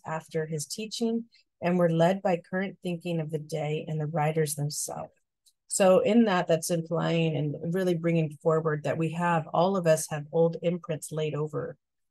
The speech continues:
in what, and interpretations that were laid upon us and belief systems that have to be unwound when it comes to the act of sex,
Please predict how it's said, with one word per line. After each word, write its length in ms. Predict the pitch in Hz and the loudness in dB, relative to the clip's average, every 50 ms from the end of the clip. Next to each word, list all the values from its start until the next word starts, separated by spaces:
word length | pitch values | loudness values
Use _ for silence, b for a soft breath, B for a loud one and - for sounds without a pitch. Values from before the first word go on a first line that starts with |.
| _ _ _ _ _ _ _ _ _ _ _ | _ _ _ _ _ _ _ _ _ _ _
in 240 | - 170 170 170 165 | 2 4 4 4 2
what, 360 | 156 165 156 156 151 - - - - - - | 4 4 4 4 4 2 -4 -8 -8 -6 -4
and 160 | 180 175 170 160 | -4 -4 -2 -2
interpretations 1120 | 170 175 170 - 185 175 170 170 160 165 - - 165 165 165 - 170 151 139 143 139 - | -2 -4 -2 -2 -2 -2 0 0 -2 -2 0 0 0 0 0 -2 -2 -2 -2 -2 -2 -2
that 160 | 151 - - | -2 -2 -2
were 140 | 151 147 143 | -4 -2 -2
laid 300 | 143 151 156 160 160 160 | 0 0 0 0 0 -4
upon 380 | - - - 151 147 143 143 | -4 -4 -4 -2 -2 -2 -2
us 440 | 107 90 - - - - - - - _ _ _ _ _ _ _ _ _ _ _ _ _ _ _ | -4 -6 -6 -6 -6 -6 -6 -8 -10 _ _ _ _ _ _ _ _ _ _ _ _ _ _ _
and 160 | 175 175 170 | -2 0 0
belief 340 | 160 147 151 170 180 180 180 | 0 0 0 0 0 0 -2
systems 600 | - - - 127 - - - 131 127 - - 143 - | -4 -4 -4 -4 -6 -6 -6 -6 -6 -6 -4 -4 -4
that 160 | - - 175 | -4 -2 -2
have 180 | 202 190 185 - | -2 -4 -2 -2
to 120 | - 175 | -4 -4
be 180 | 165 160 151 - | -2 -2 -2 0
unwound 680 | - 156 151 143 143 131 135 143 143 131 - 143 - - - _ _ _ _ _ _ _ | 0 0 0 2 0 0 0 -2 -4 -4 -6 -8 -12 -14 -18 _ _ _ _ _ _ _
when 220 | - 180 160 143 135 | -8 -4 -2 -2 -2
it 160 | - - - | -4 -6 -6
comes 280 | 156 139 135 131 - - | -6 -6 -4 -6 -6 -6
to 200 | - - 123 - | -6 -6 -6 -6
the 120 | - - | -6 -6
act 240 | - 131 139 - - | -6 -8 -10 -12 -14
of 80 | - - | -8 -6
sex, 560 | - - - - - - - - - - | -6 -4 -6 -6 -10 -12 -12 -12 -14 -14